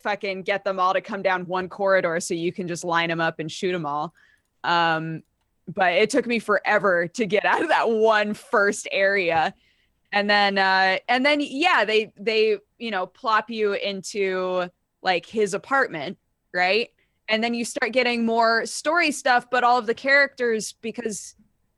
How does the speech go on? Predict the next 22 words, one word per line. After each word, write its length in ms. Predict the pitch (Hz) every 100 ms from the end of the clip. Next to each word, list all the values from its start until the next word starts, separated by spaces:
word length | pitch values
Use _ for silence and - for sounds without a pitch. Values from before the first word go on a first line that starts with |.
| _ _
people 260 | - 254 247
who 80 | 233 226
have 160 | -
played 340 | - 254 247 240
other 200 | 226 214
Deus 340 | 208 208 202
Ex 220 | 240 233 -
games 260 | 214 196
before 240 | 196 175 -
are 100 | 208
gonna 180 | 214 196
recognize 600 | 196 220 226 190 175 170
these 200 | 170 165
characters. 720 | 247 247 226 - 180 170 165 170
Like, 100 | -
they 120 | 185
talk 420 | - - 190 190
so 300 | - 240 226
familiarly 680 | 220 208 196 202 196 196 202
and 100 | 196
are 60 | 185
like, 240 | 196 190